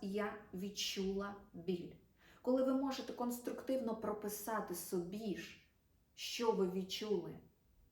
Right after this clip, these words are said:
відчуття, пам'ятаємо, і емоції — це те,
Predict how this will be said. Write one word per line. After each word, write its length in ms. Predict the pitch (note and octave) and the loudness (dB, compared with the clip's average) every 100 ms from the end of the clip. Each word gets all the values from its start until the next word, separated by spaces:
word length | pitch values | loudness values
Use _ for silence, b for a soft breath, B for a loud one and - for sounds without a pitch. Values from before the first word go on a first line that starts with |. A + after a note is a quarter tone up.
| - | -6
відчуття, 920 | E3+ G#3+ G#3+ - F3+ E3+ - F#3+ F3 | -4 -4 -4 -2 2 2 0 -2 -2
пам'ятаємо, 720 | E3+ D#3+ E3+ F3 F3 E3 D#3+ - | -2 -4 -4 0 -2 -2 -6 2
і 120 | F3+ | 4
емоції — 640 | F3 F3+ G3 - - F3 - - B B B | 4 2 -2 -6 -10 -14 -16 -20 B B B
це 240 | - G3 F3+ | -6 0 0
те, 380 | - G3 A3+ | 0 -4 -4